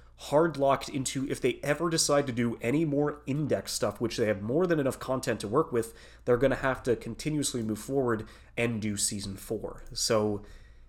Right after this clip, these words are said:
it's, I, I just don't know, man. J C Staff doesn't really have a lot to go off of, so they're in a really rough spot.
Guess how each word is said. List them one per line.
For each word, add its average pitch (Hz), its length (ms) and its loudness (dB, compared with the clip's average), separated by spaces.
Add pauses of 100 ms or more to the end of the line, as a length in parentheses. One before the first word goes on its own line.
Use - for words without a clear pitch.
(120)
it's, - 480 0
I, 165 260 -2
I 156 120 4
just 113 180 -6
don't 101 140 -2
know, 101 120 -2
man. 95 220 -8 (680)
J 165 140 4
C - 100 2
Staff 139 240 6
doesn't 120 240 2
really 117 200 2
have 110 200 2
a 107 40 -2
lot 104 220 -2
to 104 80 -8
go 117 260 6
off 113 160 4
of, 104 200 -2
so 120 140 -2
they're 110 140 0
in 110 60 -4
a 110 40 -4
really 120 240 2
rough - 200 -10
spot. - 300 -10